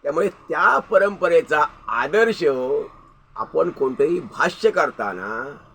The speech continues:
बोलताना, चालताना, व्यवहार करताना करणं हे गरजेचं आहे. ते भान बाळगणं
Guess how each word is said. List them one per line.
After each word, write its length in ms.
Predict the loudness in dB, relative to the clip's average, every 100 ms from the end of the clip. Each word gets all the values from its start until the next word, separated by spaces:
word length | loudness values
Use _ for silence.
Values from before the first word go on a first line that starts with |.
| _ _ _ _ _ _ -6
बोलताना, 800 | 0 0 4 4 4 2 -2 -2
चालताना, 680 | 0 0 2 2 2 2
व्यवहार 440 | 0 -4 2 4 4
करताना 460 | 2 0 -2 -4
करणं 680 | -4 2 4 4 2 0 -4 -8 -14 -20 -20 _ -4
हे 100 | -2
गरजेचं 500 | 0 0 0 -2 -6
आहे. 260 | -6 -6
ते 140 | -6 -6
भान 400 | -8 2 2 4
बाळगणं 580 | 0 0 -2 -2 -2